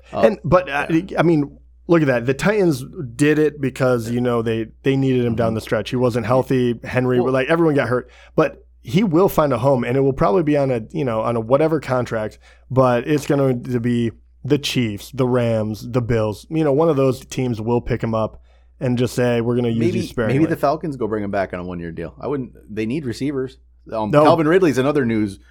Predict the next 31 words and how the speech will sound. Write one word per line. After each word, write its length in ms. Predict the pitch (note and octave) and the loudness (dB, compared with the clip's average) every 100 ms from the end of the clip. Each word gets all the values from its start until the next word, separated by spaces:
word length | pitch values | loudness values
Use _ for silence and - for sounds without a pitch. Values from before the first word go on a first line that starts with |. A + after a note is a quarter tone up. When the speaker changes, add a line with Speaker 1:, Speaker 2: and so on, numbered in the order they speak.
| - | -10
Speaker 1:
we 80 | A2 | -6
didn't 100 | G#2+ | -2
talk 140 | A2 | 0
about. 160 | G#2+ G#2+ | -2 0
Calvin 220 | C3 D3 | 2 2
Speaker 2:
Ugh. 20 | B2+ | 2
Speaker 1:
Ridley's 220 | B2+ G#2 | 0 -2
suspended 480 | A2 - A2+ A2 G2+ | -6 -6 -4 -4 -6
for 100 | A2+ | -6
the 80 | |
year 240 | A2 C3 C3+ | -4 -2 -4
for 140 | B2 | -6
gambling. 480 | G#2+ A#2+ D#3 F2+ C#2+ - | -6 -6 -6 -8 -6 0
Speaker 2:
That 340 | E4 - F3+ | 0 0 -2
dude, 180 | D#3 B2 | 0 2
that 160 | D3 | 0
guy 160 | C#3+ B2 | 2 0
can't 220 | - A2+ | -2 -4
catch 180 | A2+ G#2+ | -4 -6
a 60 | G2+ | -4
break. 320 | A#2 A2 - | -2 -2 0
I 60 | |
Speaker 1:
Yeah. 40 | F#3+ | 2
Speaker 2:
don't 120 | A3+ | 4
know, 260 | G3+ D3+ C3 | 4 4 2
and 320 | D3 C#3 C#3 - | -2 -2 -6 -2
I 60 | C#3+ | 0
wish 260 | F3+ A3+ | 2 0
they 140 | - D#3+ | 2 2
would 140 | C#3 | 0
tell 540 | - B2+ B2 A#2 G#2 | 0 0 2 0 -6